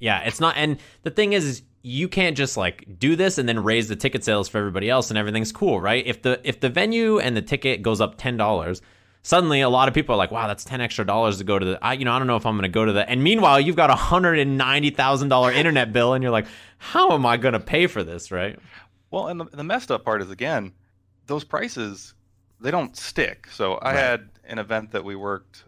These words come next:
Speaker 2: a while back for something else where they were gonna charge us a hundred and forty thousand dollars for the internet. And by the time it was all said and done, they charged that event forty-one thousand dollars for internet. And I'm sitting there going, "If you can offer us an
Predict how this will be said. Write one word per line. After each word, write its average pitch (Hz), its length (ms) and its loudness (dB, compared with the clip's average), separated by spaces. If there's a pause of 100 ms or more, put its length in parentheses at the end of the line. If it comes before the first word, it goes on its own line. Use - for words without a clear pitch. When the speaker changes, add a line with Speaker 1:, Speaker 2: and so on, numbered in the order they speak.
Speaker 2:
a 98 80 -14
while 92 260 -2
back 90 300 -4
for 90 160 -12
something 101 320 -12
else 101 240 -8
where 98 320 -6
they 117 80 -4
were 113 60 -6
gonna 117 120 -2
charge 107 300 -2
us 92 80 -12
a 101 80 -10
hundred 101 200 -4
and 123 80 -14
forty 113 200 -6
thousand 113 340 -4
dollars 117 220 -6
for - 100 -10
the 135 100 -6
internet. 92 340 -6 (500)
And 113 120 -2
by 120 80 0
the 120 60 0
time 135 220 -2
it - 20 -2
was 107 140 -4
all 175 400 2
said 175 260 -2
and 160 100 -10
done, 110 440 0 (240)
they 117 100 -4
charged 120 420 -4
that 147 200 0
event 117 340 -4 (800)
forty-one 107 640 -6
thousand 95 300 -6
dollars - 320 -18
for - 140 -18
internet. - 260 -20 (440)
And 151 120 -4
I'm 262 120 -2
sitting 185 200 -6
there 160 80 -4
going, 147 240 -2
"If 120 120 -10
you 254 120 -4
can 220 140 -2
offer 160 360 0
us 143 140 0
an 113 160 -8